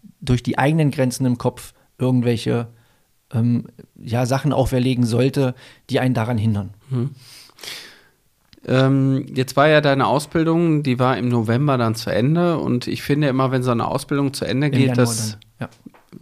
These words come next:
Speaker 1: ja.
Speaker 2: äh, nicht im November, im, äh, Januar war die zu Ende, sorry. Ähm, aber wenn so eine Ausbildung dann auch zu Ende geht, dann ist das für mich auch immer so ein, so ein Punkt, äh, dann, dann hört das irgendwie auf. Also, und das ist eher auf der einen Seite schade,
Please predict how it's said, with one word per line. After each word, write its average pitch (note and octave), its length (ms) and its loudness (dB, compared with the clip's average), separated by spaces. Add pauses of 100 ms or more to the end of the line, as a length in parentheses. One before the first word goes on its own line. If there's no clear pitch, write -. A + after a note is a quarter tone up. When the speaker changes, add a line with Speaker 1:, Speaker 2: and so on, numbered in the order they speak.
(220)
Speaker 1:
ja. G#2+ 320 -6
Speaker 2:
äh, A2 60 -6
nicht A2+ 240 -2
im A#2+ 100 0
November, G#2 520 2
im, G#2 260 -2
äh, F#2+ 100 -4
Januar G#2+ 380 0
war G2 80 -2
die F#2+ 120 -2
zu - 140 -8
Ende, B2+ 220 -2
sorry. B2+ 400 -2 (760)
Ähm, B2+ 520 2 (160)
aber A#2+ 280 0
wenn C3+ 140 2
so C3+ 80 2
eine A#2+ 140 4
Ausbildung D3 500 2
dann B2+ 160 2
auch - 120 -4
zu - 140 -4
Ende D3 280 0
geht, D3 300 0
dann B2+ 500 0 (240)
ist - 180 -4
das C3+ 140 0
für - 140 -4
mich B2 300 2
auch C#3+ 140 -2
immer C3 200 0
so C3 100 2
ein, B2+ 140 2
so B2+ 100 0
ein A#2 160 0
Punkt, D3 420 -2
äh, A#2+ 240 0
dann, A#2 380 0
dann A#2 220 -2
hört C3 200 0
das C3 120 -4
irgendwie A#2+ 300 0
auf. A2+ 440 -2
Also, A2 400 -2 (600)
und B2 100 0
das B2 180 2
ist - 180 -4
eher C#3 280 0
auf C3 140 -2
der - 140 2
einen D3+ 200 2
Seite C3 280 0
schade, C3 640 0